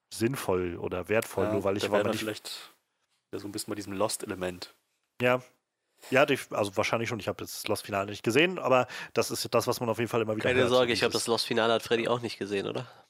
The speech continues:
Speaker 2: Oh Mann, ich dachte, ich komme jetzt noch drum rum, über einfach,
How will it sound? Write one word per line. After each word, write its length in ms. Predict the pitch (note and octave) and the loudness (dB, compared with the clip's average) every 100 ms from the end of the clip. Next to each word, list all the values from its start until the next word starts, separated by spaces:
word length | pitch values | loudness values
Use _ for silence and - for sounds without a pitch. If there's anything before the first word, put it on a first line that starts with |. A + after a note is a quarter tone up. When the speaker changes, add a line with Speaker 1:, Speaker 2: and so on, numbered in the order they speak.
| _ _ _ _ _ _ _ _ _ - - | _ _ _ _ _ _ _ _ _ 0 6
Speaker 2:
Oh 180 | A#2+ B2+ | 6 6
Mann, 340 | C3 C#3 F3+ | 8 8 8
ich 120 | B2 | 4
dachte, 280 | - D3 E3 | 6 4 6
ich 100 | D3 | 6
komme 180 | - D#3 | 6 4
jetzt 100 | - | 6
noch 120 | F3 | 6
drum 160 | - C3 | 6 4
rum, 160 | E3 | 4
über 180 | E3 A#2+ | 6 8
einfach, 340 | A#2 D3+ D#3+ | 8 8 4